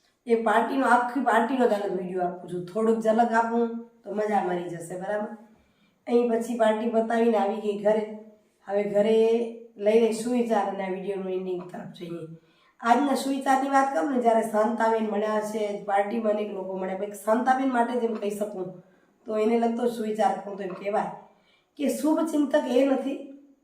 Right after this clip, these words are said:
કે જે તમને રોજ મળે, તમારાથી રોજ વાતો કરે, ક્યારેક રોજ ફોન કરે, એ જ શુભ ચિંતક નથી.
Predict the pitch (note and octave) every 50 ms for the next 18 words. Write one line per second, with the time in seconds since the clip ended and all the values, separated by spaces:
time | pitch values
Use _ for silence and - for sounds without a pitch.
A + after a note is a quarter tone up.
0 | _ _ _ _ _ _ _ _ _ _ _ _ _ _ _ _ _ A#3+ C4 C4+
1 | - - C4+ C4+ C4+ C4+ B3 B3 B3 A#3 G#3 G3+ A3 A#3 A#3 A3 A3+ G#3 F#3 F#3+
2 | F#3+ F3+ - - - - - - - _ _ _ _ A#3+ A#3+ B3 A#3+ A#3+ A#3+ A#3
3 | A#3 A#3 G#3 G#3 B3 C4+ - A3+ A3 G3+ F#3 - - B3 B3 A3+ A3 A3 G#3 G3+
4 | G3+ F#3+ F3 - - - - - - _ _ _ _ _ _ _ _ _ _ _
5 | _ - A#3+ A#3 A#3 A#3 A#3 - - - - - - G#3+ A3+ C4 D4+ D4 - -
6 | - - A#3+ C#4 D#4 D#4 D4+ C#4 A#3+ A#3 A3 G#3+ G3+ F3 E3 D#3 - - - -
7 | - _ _ _ _ _ _ _ _ _ _ _ _ _ _ C4+ D4 D#4+ D#4+ -
8 | - D4 D4+ B3 C4 C#4+ C#4+ C4 C#4+ C#4 C4+ A#3 A#3+ A#3+ A3+ - F3 -